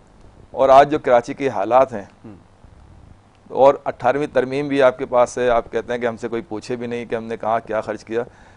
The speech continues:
Speaker 1: देखें, खर्च किया हो तो नज़र भी आए।
Speaker 2: हम्म।
Speaker 1: अगर आप कहीं रोड बनवाते हैं, कहीं ट्रांसपोर्ट का निज़ाम सही करते हैं, बसों के बारे में आप देख लें
Speaker 2: हम्म।
Speaker 1: कि कितनी दफ़ा आपकी गवर्नमेंट ने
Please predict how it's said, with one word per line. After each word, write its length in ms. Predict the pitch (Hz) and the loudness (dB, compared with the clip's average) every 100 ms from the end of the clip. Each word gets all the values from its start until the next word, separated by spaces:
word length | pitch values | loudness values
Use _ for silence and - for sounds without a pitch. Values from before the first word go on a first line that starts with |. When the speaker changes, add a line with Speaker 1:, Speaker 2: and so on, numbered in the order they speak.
| _ _ | _ _
Speaker 1:
देखें, 220 | 143 202 | -6 -6
खर्च 340 | 170 139 156 - | -4 0 0 0
किया 180 | 151 156 | 0 2
हो 120 | 175 | 2
तो 120 | 190 | -2
नज़र 260 | 139 120 120 | -2 -2 -2
भी 120 | 110 | -4
आए। 160 | 87 - _ - | -6 -10 _ -20
Speaker 2:
हम्म। 100 | 92 _ _ _ _ _ _ _ _ _ _ _ _ _ | -20 _ _ _ _ _ _ _ _ _ _ _ _ _
Speaker 1:
अगर 180 | 120 127 | 0 6
आप 180 | 127 131 | 6 6
कहीं 220 | 127 131 | -4 -6
रोड 260 | 113 131 120 | -4 -4 -4
बनवाते 420 | 120 113 113 120 | -2 -2 -2 -6
हैं, 340 | 127 127 123 _ _ - - - _ | -4 -6 -10 _ _ -20 -20 -20 _
कहीं 160 | 123 123 | -6 -4
ट्रांसपोर्ट 480 | 117 113 - 131 123 | -2 -4 -2 -4 -4
का 100 | 127 | -6
निज़ाम 320 | 117 117 120 | -4 -4 -4
सही 180 | 117 113 | -8 -6
करते 300 | 113 - 123 | -8 -6 -6
हैं, 160 | 120 | -4
बसों 260 | 123 - 151 | -4 -2 -2
के 100 | 151 | 2
बारे 240 | 135 131 | 0 0
में 140 | 139 139 | 0 2
आप 140 | 131 | 2
देख 280 | 113 123 123 | 2 -4 -4
लें 200 | 131 139 | -6 -6
Speaker 2:
हम्म। 340 | - - 98 | -10 -20 -12
Speaker 1:
कि 100 | 143 | -12
कितनी 360 | - 143 - 170 | -8 -10 -8 -2
दफ़ा 260 | 156 151 | 0 4
आपकी 180 | 147 147 | 4 2
गवर्नमेंट 420 | 123 120 127 135 | 0 0 0 -6
ने 220 | 135 135 | -6 -6